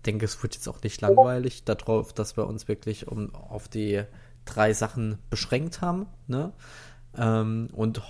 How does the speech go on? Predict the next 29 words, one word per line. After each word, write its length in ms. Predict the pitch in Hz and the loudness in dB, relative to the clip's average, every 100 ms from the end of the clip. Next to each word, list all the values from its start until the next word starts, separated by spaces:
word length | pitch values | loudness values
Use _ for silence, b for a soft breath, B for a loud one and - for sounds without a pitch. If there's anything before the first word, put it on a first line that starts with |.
| - - 127 | -14 -8 -6
hoffen, 220 | 123 165 | -4 0
dass, 340 | 151 - - | 0 -2 -6
dass, 320 | - 104 - - - | -4 -4 -4 -14 -10
dass 200 | 95 - | -8 -4
wir 100 | 104 | -4
euch 140 | - - | -2 -2
da 120 | 113 | -4
jetzt 180 | 117 107 | -4 -4
mal 100 | 107 | -4
ein 80 | |
paar 360 | - 95 95 - | 2 2 2 0
Tipps 260 | - - - | -6 -6 -6
mitgeben 420 | 107 - 101 98 | -6 -6 -6 -6
konnten, 400 | 101 98 - 101 | -6 -6 -6 -8
ne? 140 | 120 170 - - - - - - - - - - - - - b b b b b b b | -6 -8 -10 -12 -12 -10 -12 -16 -18 -14 -16 -16 -20 -20 -20 b b b b b b b
Und 300 | 110 110 - | -2 -2 0
lasst 240 | 113 - | 0 0
uns 160 | 120 - | -2 0
das 140 | 113 | 2
auch 160 | 113 113 | 2 2
mal 80 | 110 | 2
gern 260 | 113 107 | 4 4
dann 220 | 110 110 | 4 2
in 360 | 107 110 110 110 | 0 -2 -4 -4
den 180 | - 110 | -6 -6
Kommentaren 600 | - 113 110 120 120 117 | -2 -2 0 0 0 -2
sonst 260 | 113 113 - | -2 -2 -2
irgendwas, 600 | 113 110 113 113 - | -2 -2 -2 -2 -2
äh, 40 | - | -8